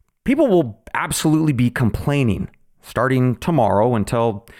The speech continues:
well, forever, probably. And that's because losing is just not fun. Just ask the Detroit Lions. All right. So, sorry, that wasn't very nice. I apologize, Detroit.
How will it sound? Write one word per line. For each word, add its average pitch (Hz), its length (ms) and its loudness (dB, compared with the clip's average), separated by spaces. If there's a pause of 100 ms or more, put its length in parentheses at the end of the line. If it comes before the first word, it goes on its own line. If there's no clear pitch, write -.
(300)
well, 131 340 -2 (360)
forever, 110 400 0 (180)
probably. 95 460 -2 (480)
And 156 100 0
that's 285 160 -2
because 214 500 0
losing 262 800 4
is 156 160 0
just - 240 0
not 190 240 0
fun. 214 420 -2 (600)
Just 202 240 -2
ask 190 360 0
the 139 440 -2 (160)
Detroit 156 340 -2
Lions. 156 600 -4 (760)
All 131 180 2
right. 120 320 0 (180)
So, - 180 -6 (480)
sorry, 107 540 0 (180)
that 90 180 -2
wasn't 117 320 -2
very 170 220 0
nice. 151 540 -2
I 107 100 0
apologize, 117 600 0
Detroit. 98 520 -2